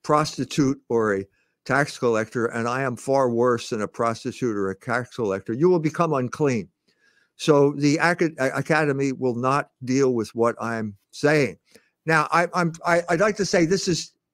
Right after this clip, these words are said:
tragic in a way, because there is a serious academic discussion that needs to take place in aesthetics right now.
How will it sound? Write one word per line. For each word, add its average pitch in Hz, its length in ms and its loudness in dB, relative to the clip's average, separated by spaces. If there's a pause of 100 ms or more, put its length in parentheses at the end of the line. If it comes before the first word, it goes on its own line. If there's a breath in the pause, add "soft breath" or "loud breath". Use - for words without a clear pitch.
(200)
tragic 175 640 2
in 139 100 -2
a 123 80 -2
way, 120 400 0 (640 soft breath)
because 165 500 0
there 175 200 0
is 165 220 -2
a 147 180 0 (240)
serious 202 960 0 (380)
academic 170 680 0
discussion 143 840 -2 (400 soft breath)
that 147 180 -2
needs 208 400 0
to 202 100 -4
take 165 300 -2
place 139 480 0
in 185 160 2
aesthetics 151 720 -4
right 139 260 -2
now. 110 280 -6